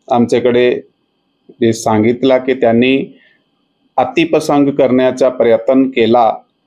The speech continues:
परंतु अतिप्रसंग जे आहे ते प्रामाणिक झाला नाही, म्हणजे की त्यांनी ते प्रयत्न केला, कारण ती ही घटना जी आहे ते तीन ते चार मिनिटाचे दरम्यान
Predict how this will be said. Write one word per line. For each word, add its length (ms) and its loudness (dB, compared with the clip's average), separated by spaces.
परंतु 280 0
अतिप्रसंग 800 -2
जे 180 2
आहे 360 0
ते 40 -2
प्रामाणिक 640 0
झाला 360 0
नाही, 520 -2
म्हणजे 320 2
की 380 0
त्यांनी 380 2
ते 160 -4
प्रयत्न 500 0
केला, 300 0
कारण 320 0
ती 160 0
ही 60 0
घटना 440 -2
जी 140 0
आहे 280 2
ते 100 2
तीन 480 0
ते 320 -2
चार 340 2
मिनिटाचे 520 0
दरम्यान 640 0